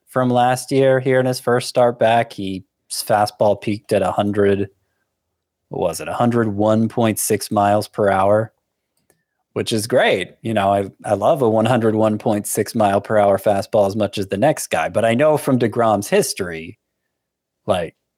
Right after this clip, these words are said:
he was still the best pitcher in baseball when he was peaking at ninety-eight. So, <laughs> like,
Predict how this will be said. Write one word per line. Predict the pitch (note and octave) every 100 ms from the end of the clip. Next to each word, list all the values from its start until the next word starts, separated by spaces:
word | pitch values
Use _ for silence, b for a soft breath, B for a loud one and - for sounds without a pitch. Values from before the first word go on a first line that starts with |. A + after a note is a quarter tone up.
| _ _ _ -
he | -
was | C3 A#2
still | - A#2+
the | G#2+
best | A2 G#2+
pitcher | - A2 G#2+
in | G2
baseball | G2+ G#2 - A2 G2+
when | G2
he |
was | F#2 -
peaking | A#2 G#2 G2+
at | G2
ninety-eight. | G2 F#2 F2 B2 G2 D2 -
So, | - G2+ F#2+
<laughs> | F#2+
like, | G#2 A#2 - C#3